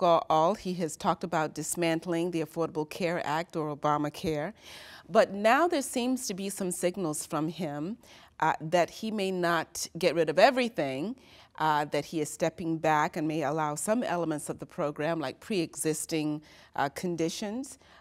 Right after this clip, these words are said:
uh, letting children stay on their parents', um, health insurance until age twenty-six, that the, perhaps, uh, he'll keep those two parts of Obamacare. What's your read on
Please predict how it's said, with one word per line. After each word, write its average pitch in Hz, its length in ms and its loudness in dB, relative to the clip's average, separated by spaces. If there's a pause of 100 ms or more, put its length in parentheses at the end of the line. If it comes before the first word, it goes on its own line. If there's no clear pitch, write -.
(140)
uh, 147 280 4
letting 165 380 2
children 170 480 -2
stay 165 240 0
on 151 100 0
their 147 120 -6
parents', - 720 -6 (120)
um, 123 280 -2
health 151 340 -4
insurance 175 480 -4
until 151 340 -4
age 139 300 -6
twenty-six, 156 640 -6
that 135 180 -6
the, 127 80 -10
perhaps, - 880 2 (460)
uh, 147 100 0
he'll 156 220 0
keep - 320 -10
those 190 320 4
two - 200 -2
parts - 540 0
of 143 240 0
Obamacare. 139 920 -2 (300)
What's - 280 2
your 254 160 4
read 156 420 0
on 135 260 -2